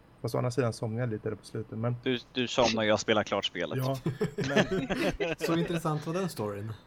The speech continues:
Speaker 1: Ja, nej, men om vi säger så här, jag vaknar till, jag somnar kanske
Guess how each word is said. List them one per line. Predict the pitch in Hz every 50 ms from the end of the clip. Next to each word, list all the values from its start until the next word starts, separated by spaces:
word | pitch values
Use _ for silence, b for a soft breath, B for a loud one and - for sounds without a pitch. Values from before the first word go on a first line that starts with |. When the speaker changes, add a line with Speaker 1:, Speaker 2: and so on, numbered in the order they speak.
| - - -
Speaker 1:
Ja, | 127 127 127 127 131 - -
nej, | 127 139 147
men | 156 156 151 147 147
om | 143 151
vi | 151
säger | 143 160 147
så | 139 165
här, | 143
jag | 131 127 123
vaknar | 117 131 131 123 143 131
till, | 117 - - 127 113
jag | 113 110
somnar | - 123 117 110 110 104
kanske | - 104 98 -